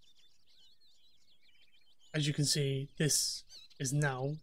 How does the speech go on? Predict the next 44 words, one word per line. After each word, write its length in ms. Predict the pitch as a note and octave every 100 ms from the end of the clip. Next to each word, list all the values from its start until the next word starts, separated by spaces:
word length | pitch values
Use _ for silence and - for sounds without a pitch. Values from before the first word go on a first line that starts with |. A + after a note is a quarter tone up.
| -
showing 460 | - - C#3 C3 C#3+
over 280 | C#3+ C3+
on 80 | C3
the 80 | C#3
capture 280 | - - -
card 240 | E3 D3
on 160 | D3+ C#3+
the 60 |
streaming 380 | C#3 - D3+ D#3
rig. 180 | F3+ F#3 - - - - - - - - - - - - - - - - - -
And 100 | F#3+
that's 160 | F#3+
it. 160 | G3 D3+
That, 220 | F3 - - - - -
that 200 | A3 G#3+
fixes 340 | G#3 - F3
the 120 | F3+ G3
issue. 300 | - - - - - - - - -
It's 100 | D#3+
very 180 | G3 E3+
simple. 520 | - D#3+ D#3+ D#3 D3+ - - - - -
Uh, 200 | D3+ C#3+
when 160 | F#3
it 100 | G#3
comes 300 | G#3 F#3+ -
to 200 | - E3+ E3+
audio, 400 | E3 F3 F3 F3
you 200 | D#3 D3+
just 200 | D3+ -
do 80 |
it 60 | D#3+
in 60 | D#3
the 60 |
same 260 | C#3 D#3 D#3
way 140 | D3+
that 100 | D3
you 120 | D3+
were 40 | C#3
doing 200 | C#3 C3
it 80 | C3
before, 360 | - E3+ D#3
whether 240 | D3 C#3+ C#3
that 200 | C#3 C#3+
was, 340 | C#3 B2+ -